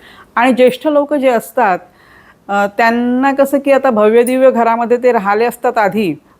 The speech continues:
मग आता त्यांनी त्यांच्या ऐपतीप्रमाणे, अ, वन बी एच के, टू बी एच के असा फ्लॅट घेतला तरीही चालेल. आणि तो फ्लॅट घेताना, अ, एकाच सोसायटीमध्ये घ्या, म्हणजे मुलाचाही तिथेच असेल, तुम्हाला मुलगी असेल तर मुलीचा पण तिथेच असेल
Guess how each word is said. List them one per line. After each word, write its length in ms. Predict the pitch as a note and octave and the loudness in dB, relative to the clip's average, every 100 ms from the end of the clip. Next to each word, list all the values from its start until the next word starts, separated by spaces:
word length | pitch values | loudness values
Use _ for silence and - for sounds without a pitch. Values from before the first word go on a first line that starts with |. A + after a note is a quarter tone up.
| - | -4
मग 120 | A#3 | -2
आता 300 | G#3+ G#3+ B3 | 0 0 0
त्यांनी 360 | B3 A#3+ A#3+ A#3+ | 0 -4 -4 -2
त्यांच्या 380 | A#3 G#3 A#3+ - | -4 -2 -4 0
ऐपतीप्रमाणे, 1000 | A3+ A3 C4 C4 B3+ G#3+ G#3 G#3 G3+ E3 - _ _ _ | 0 0 -2 -2 -2 -2 0 -2 -2 -6 -12 _ _ _
अ, 200 | F#3 F#3+ | 0 2
वन 280 | G#3 B3+ C4 | 4 4 4
बी 140 | A#3 G3 | 2 -2
एच 180 | F#3 | -4
के, 400 | - F3 E3+ E3+ - _ | -10 -8 -8 -12 -18 _
टू 160 | C#4 C#4 | 0 2
बी 160 | A#3+ | 2
एच 200 | F#3+ F3+ | 0 -2
के 180 | - G3 | -6 -4
असा 280 | - - B3 | -4 -2 -2
फ्लॅट 300 | A#3 G#3+ G3+ | 0 -2 -2
घेतला 460 | E3+ G3+ G#3+ E3 D3+ - _ G3+ | -2 -4 0 -2 -4 -14 _ -2
तरीही 340 | G3 F#3 G#3 | 0 0 -4
चालेल. 420 | - E3 C#3+ C#3+ - _ - - _ | -4 -4 -4 -10 -14 _ -20 -20 _
आणि 300 | G3 A#3 C#4+ | -2 2 0
तो 240 | D4+ D4+ D4+ | 2 0 0
फ्लॅट 280 | C#4 B3+ | 2 2
घेताना, 680 | A#3+ A3 G3 A3+ A3+ A#3 E3+ D#3+ - _ _ _ _ - | 0 -2 -2 -4 -4 -4 -4 -6 -14 _ _ _ _ -6
अ, 160 | G3+ F#3+ | -4 -2
एकाच 460 | - A#3+ D#4+ F4 E4+ | 0 0 2 0 -2
सोसायटीमध्ये 800 | - A#3+ G#3+ A3 G3+ A3+ G3+ G#3 | -2 -2 0 -2 -2 -8 -4 -4
घ्या, 220 | G#3 D#3 | -2 -6
म्हणजे 440 | C3 _ _ G#3+ | -6 _ _ -4
मुलाचाही 540 | G#3+ G3+ G#3+ A#3 C4+ C4+ | 0 2 2 2 2 0
तिथेच 340 | B3+ B3+ B3+ | 0 -2 -2
असेल, 480 | B3 C4 C4 D4+ - | -2 -2 -2 -4 -10
तुम्हाला 220 | A3 G#3 | -8 -6
मुलगी 320 | G#3+ G#3+ G#3 | -4 -4 0
असेल 260 | A3+ A3+ A3 | 0 0 -4
तर 100 | G3+ | -4
मुलीचा 400 | F#3+ F#3+ G3+ A#3+ | -4 -6 -2 -2
पण 180 | A#3 B3+ | -2 -4
तिथेच 320 | A#3 B3 A#3+ | 0 -2 -2
असेल 320 | A#3 B3+ C4 | 0 2 0